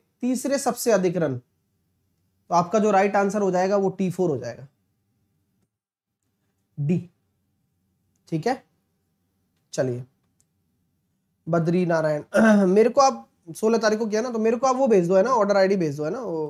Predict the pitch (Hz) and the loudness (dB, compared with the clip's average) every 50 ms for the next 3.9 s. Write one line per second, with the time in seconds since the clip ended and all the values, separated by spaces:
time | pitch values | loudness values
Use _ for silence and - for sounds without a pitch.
0 | - - _ _ _ _ _ 165 156 165 160 170 190 202 220 208 214 233 190 147 | -10 -18 _ _ _ _ _ -6 -6 -4 -2 0 0 -2 -2 -2 -2 -2 -2 -2
1 | 147 147 156 156 - _ _ _ _ _ _ _ - 160 170 180 190 185 175 151 | -4 -8 -10 -10 -12 _ _ _ _ _ _ _ -8 -6 -4 -4 -4 -6 -8 -8
2 | 127 117 117 120 - _ _ _ _ _ _ _ _ _ _ _ _ _ _ _ | -8 -8 -12 -14 -16 _ _ _ _ _ _ _ _ _ _ _ _ _ _ _
3 | _ _ - 143 151 151 139 147 135 147 139 131 127 127 120 117 117 - | _ _ -12 -10 -10 -8 -10 -10 -12 -12 -12 -12 -10 -12 -12 -14 -14 -18